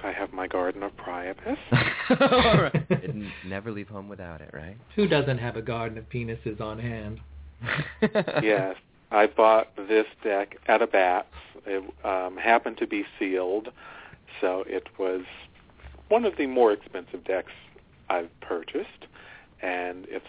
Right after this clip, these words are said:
Speaker 1: like I said, it's my go-to deck. I, I do have some expensive decks that I've bought that I've not used, but this is a working deck. So, uh,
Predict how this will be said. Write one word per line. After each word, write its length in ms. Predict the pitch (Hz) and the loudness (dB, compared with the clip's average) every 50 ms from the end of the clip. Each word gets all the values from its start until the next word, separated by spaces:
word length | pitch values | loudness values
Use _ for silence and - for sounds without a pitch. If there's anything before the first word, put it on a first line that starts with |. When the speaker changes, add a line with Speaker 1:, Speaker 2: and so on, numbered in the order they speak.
| - - | -10 -8
Speaker 1:
like 200 | 87 82 - - | -8 -8 -8 -8
I 100 | 95 - | -4 -2
said, 120 | 113 92 | -2 -2
it's 100 | 95 - - | -2 -4 -4
my 140 | 98 90 90 | -4 -4 -2
go-to 460 | - 98 92 92 90 - - 87 82 | 0 0 0 0 0 -2 -6 -8 -8
deck. 320 | 80 82 82 82 82 - - | -6 -4 -4 -4 -6 -4 -4
I, 120 | 98 - - 113 107 | -4 -2 2 4 4
I 20 | 104 | 4
do 240 | 104 - 123 123 127 | 4 4 4 4 4
have 360 | 120 - 113 113 110 107 104 - - - | 4 6 6 6 6 6 4 0 -8 -14
some 300 | - 98 92 90 90 95 - - | -12 -12 -12 -12 -14 -14 -10 -8
expensive 640 | 98 - - - - 104 95 90 - - 92 - | -8 -8 -8 -8 -6 -6 -6 -6 -6 -8 -8 -6
decks 240 | - 92 90 87 - - | -4 -6 -6 -6 -6 -8
that 100 | - 87 | -8 -6
I've 180 | 85 82 82 - | -6 -6 -8 -6
bought 260 | - 87 85 85 85 - | -4 -4 -2 -4 -4 -4
that 100 | 90 85 | -4 -4
I've 180 | 85 82 - 87 | -6 -6 -8 -8
not 260 | 87 87 87 87 87 - | -6 -4 -4 -4 -4 -6
used, 580 | 90 87 87 87 85 82 80 80 85 - - - - | -10 -12 -10 -10 -10 -10 -12 -12 -14 -16 -20 -10 -4
but 160 | - 92 - - - - - - - - - - - | -4 -4 -4 -4 -8 -20 -20 -20 -20 -20 -20 -8 0
this 140 | - 92 92 - - | 2 2 4 4 0
is 80 | 98 - | -2 0
a 120 | 90 82 82 | 0 -2 0
working 460 | 82 82 82 80 - 87 85 82 82 | -2 -4 -6 -6 -8 -12 -14 -8 -4
deck. 320 | 82 80 - - - - - _ _ - _ _ _ _ _ _ _ _ _ _ _ _ _ _ _ _ - - _ _ - - - - - - - | -4 -2 -2 -4 -8 -14 -18 _ _ -20 _ _ _ _ _ _ _ _ _ _ _ _ _ _ _ _ -20 -20 _ _ -20 -20 -20 -20 -20 -18 -14
So, 560 | - 90 90 85 87 87 92 107 135 156 180 - - _ _ _ _ _ - - - - - _ - _ _ _ _ _ _ _ _ _ _ _ _ _ _ _ - _ _ _ _ _ _ _ - - - _ _ _ _ _ _ - | -12 -12 -10 -10 -8 -6 -4 -2 0 0 -2 -4 -8 _ _ _ _ _ -20 -20 -20 -20 -20 _ -20 _ _ _ _ _ _ _ _ _ _ _ _ _ _ _ -20 _ _ _ _ _ _ _ -20 -20 -20 _ _ _ _ _ _ -8
uh, 640 | - - 139 139 139 139 135 135 135 131 127 131 | -6 -6 -4 -4 -2 -2 -2 0 0 0 0 0